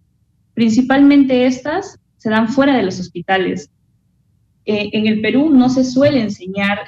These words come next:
eh, a los estudiantes o al público en general que no forma parte de salud. Generalmente estas estrategias o estas prácticas se enseñan a los médicos o al área estrictamente de salud. Pero si nos ponemos a pensar,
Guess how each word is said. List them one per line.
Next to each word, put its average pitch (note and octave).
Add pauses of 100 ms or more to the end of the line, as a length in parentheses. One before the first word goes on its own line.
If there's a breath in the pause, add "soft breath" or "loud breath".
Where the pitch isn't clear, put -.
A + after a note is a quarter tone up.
(100)
eh, F#3+
a G3+
los G3+
estudiantes B3+
o G3+
al G3
público C#4+
en C4
general G#3+
que A3+
no A#3
forma A#3+
parte G#3+
de G3+
salud. F3 (140)
Generalmente C4+
estas C#4+
estrategias B3+ (320)
o A3+
estas C4+
prácticas B3+
se A3
enseñan A#3 (340)
a G#3
los G3 (380)
médicos C4+ (260)
o G#3+
al G3+
área A3
estrictamente A#3+
de G3
salud. F3+ (520)
Pero A3
si A3
nos A3+
ponemos D4
a D4
pensar, A#3+